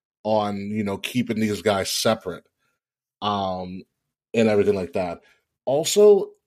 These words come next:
I don't know if you noticed this, but it's very weird, the construction of M S G. This is before the reconstruction of Madison Square Garden. So this is the original, what they worked with for a long time.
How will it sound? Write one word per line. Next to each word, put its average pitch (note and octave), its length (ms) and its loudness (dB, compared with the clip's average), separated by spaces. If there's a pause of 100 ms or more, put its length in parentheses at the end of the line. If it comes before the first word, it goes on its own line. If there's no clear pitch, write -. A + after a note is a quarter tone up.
I D3 80 2
don't F#3+ 120 0
know B3+ 120 4
if - 100 -6
you G#3+ 80 0
noticed C3+ 440 0
this, G2+ 180 0
but G2+ 400 -6 (680)
it's C3 200 -6
very C#3+ 500 2
weird, A#2 480 0
the G2+ 80 -6
construction G#2+ 580 -2
of G2+ 280 -2
M A2 160 0
S G#2 140 -4
G. A2+ 100 -2
This B2 160 2
is C#3+ 80 -8
before C3+ 400 2
the A#2 100 0
reconstruction G#2 640 -4
of F#2+ 60 -6
Madison F#2 280 -6
Square F2+ 260 -10
Garden. - 320 -12 (420)
So - 120 -6
this G#2+ 200 2
is G#2 80 -10
the A#2 120 0
original, G#2 960 0 (220)
what G#2+ 300 2
they G#2+ 100 6
worked G#2 340 4
with G2 140 -2
for - 160 0
a G2+ 60 2
long G2 480 -4
time. F2+ 320 -10